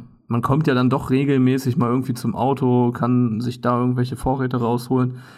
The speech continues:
oder kann halt irgendwo, weil man sowieso das Gewässer wechselt, irgendwo nochmal ein paar frische Sachen einkaufen. Also da hatte ich jetzt, am Anfang war es tatsächlich, als ich so d-, die ersten Male nach Frankreich bin,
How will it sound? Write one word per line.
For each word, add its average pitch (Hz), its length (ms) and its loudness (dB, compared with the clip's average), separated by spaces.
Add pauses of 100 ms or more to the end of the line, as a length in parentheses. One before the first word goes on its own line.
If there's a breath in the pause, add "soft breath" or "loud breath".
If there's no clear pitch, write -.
(140 loud breath)
oder 117 200 0
kann 120 180 -2
halt 117 160 0
irgendwo, 120 600 0
weil 110 100 0
man 120 140 2
sowieso 123 320 0
das 131 160 -2
Gewässer 127 380 -2
wechselt, 123 320 -2
irgendwo 123 300 0
nochmal 120 320 2
ein - 120 -12
paar 123 160 -4
frische 123 320 -4
Sachen 120 260 0
einkaufen. 120 640 0 (560 loud breath)
Also 113 180 -2
da 113 140 0
hatte 123 160 0
ich 123 80 -2
jetzt, 123 260 -2 (540)
am 120 140 0
Anfang 170 440 2
war 139 140 0
es 147 80 -6
tatsächlich, 156 400 -2
als 127 160 -4
ich - 120 -10
so 123 140 4
d-, 120 140 -4 (100)
die 123 140 -6
ersten 127 300 -2
Male 135 180 0
nach 123 160 -2
Frankreich 147 480 -4
bin, 143 240 -2